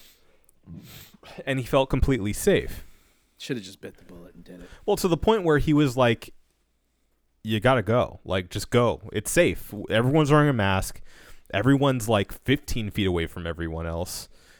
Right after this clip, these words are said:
Speaker 1: Like, nobody's going because people are afraid to go to the theater.
Speaker 2: Yeah.
Speaker 1: And you have assigned <clears throat> seats." Uh, that was the other thing I was gonna bring up was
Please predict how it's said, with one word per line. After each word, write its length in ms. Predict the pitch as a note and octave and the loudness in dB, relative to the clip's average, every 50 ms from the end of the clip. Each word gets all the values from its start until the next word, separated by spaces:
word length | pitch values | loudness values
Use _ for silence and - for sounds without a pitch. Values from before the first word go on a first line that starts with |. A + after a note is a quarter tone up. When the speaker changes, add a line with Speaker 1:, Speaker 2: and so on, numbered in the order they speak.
| _ - - | _ -12 -6
Speaker 1:
Like, 300 | - F2+ F2+ - - - | -4 -4 -4 -4 -6 -4
nobody's 440 | A2 A#2 B2+ D#3+ D#3+ F3+ E3+ D3+ A#2 | 2 6 6 6 6 6 2 0 0
going 460 | - - A#2+ C3+ C#3+ A#2 F#2+ F#2 G#2+ | 2 4 4 4 4 4 2 0 -2
because 240 | G2+ G#2 - A2+ G2+ | -4 -2 -2 -2 0
people 240 | - B2 A2+ G2+ A2 | 0 0 0 2 2
are 60 | G#2 | 0
afraid 200 | F#2 F#2+ A2+ G#2+ | 0 0 0 0
to 60 | G#2 | 0
go 100 | G2 G2+ | 0 0
to 60 | F#2+ | -2
the 80 | F#2+ F2+ | -2 -2
theater. 540 | - - B2 C3+ A2+ F2 D#2 E2+ F#2+ - - - - _ - | -2 -2 0 0 0 0 0 -2 -4 -6 -10 -20 -20 _ -14
Speaker 2:
Yeah. 280 | - A#2 A#2 A2 G2+ F#2+ - | -10 -10 -8 -8 -10 -10 -6
Speaker 1:
And 160 | - G2+ G#2 G#2+ | -4 -2 0 2
you 80 | A2 | 2
have 220 | G#2+ D3 D3 C#3 - | 2 4 2 2 2
assigned 480 | A#2 - - C#3+ C3 B2+ B2 A#2+ - | -2 -2 -2 -2 -2 -2 -2 -2 -4
<clears throat> 100 | - - | -4 -2
seats." 480 | F3 E3 G#2+ - - - - - - - _ _ - - - _ _ _ - - - - _ _ - - | -2 -2 -2 -4 -8 -12 -14 -14 -16 -20 _ _ -20 -20 -20 _ _ _ -20 -20 -20 -20 _ _ -8 -2
Uh, 140 | - G2+ G2+ | -2 0 2
that 100 | G#2+ D#3 | 4 4
was 140 | F3 F#3 D#3+ | 4 4 4
the 80 | F3+ | 4
other 140 | G3 F#3 D#3+ B2 | 6 6 6 4
thing 160 | C#3 B2+ A2+ | 4 2 0
I 40 | G#2+ | 0
was 80 | G#2 | 0
gonna 140 | G#2 A2+ A2 | 0 0 0
bring 180 | G2 G#2+ A2 A2+ | 0 0 0 -2
up 140 | G#2 - | -2 -2
was 240 | - G#2+ G2+ - - | -2 -2 -2 -4 -8